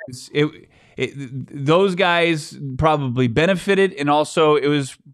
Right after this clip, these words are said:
probably disappointing that the team that drafted him four seasons ago in twenty nineteen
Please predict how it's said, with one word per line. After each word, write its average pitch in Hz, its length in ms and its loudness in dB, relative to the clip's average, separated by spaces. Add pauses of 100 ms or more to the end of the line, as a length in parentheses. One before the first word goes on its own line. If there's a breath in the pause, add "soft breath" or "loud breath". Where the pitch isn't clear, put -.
(180)
probably 156 400 2
disappointing 151 920 0
that 131 160 -2
the 131 80 -4
team 156 200 -4
that 156 80 -4
drafted 147 440 -2
him 131 160 -4
four 139 240 -4
seasons 165 460 -14
ago 120 240 -6
in 120 80 -8
twenty 135 260 -6
nineteen 135 720 -4